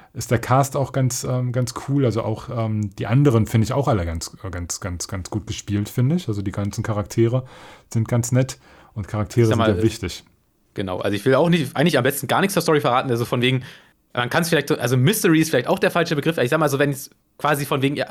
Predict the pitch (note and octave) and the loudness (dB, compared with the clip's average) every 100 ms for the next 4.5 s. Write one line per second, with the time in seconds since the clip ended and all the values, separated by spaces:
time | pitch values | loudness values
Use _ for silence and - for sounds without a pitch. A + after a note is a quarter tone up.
0 | B2+ C#3+ D#3+ D3 - - A#3+ B3+ A3+ A3 | -6 -4 -2 -2 0 2 2 2 2 0
1 | E3+ D#3+ D3+ D3 D#3+ - D3+ A#2 A2+ A#2 | 0 2 2 2 0 0 -4 -2 -2 -2
2 | G#2 G#2 G#2+ B2 B2+ E3 D3+ - C#3+ A#2+ | -4 -4 -2 -2 0 0 0 0 -2 -2
3 | A#2 A#2 A2+ C#3 - - C3 B2 B2 - | -4 -2 0 0 -2 -6 -2 0 0 -4
4 | - - - - A2+ | -14 -18 -12 -2 0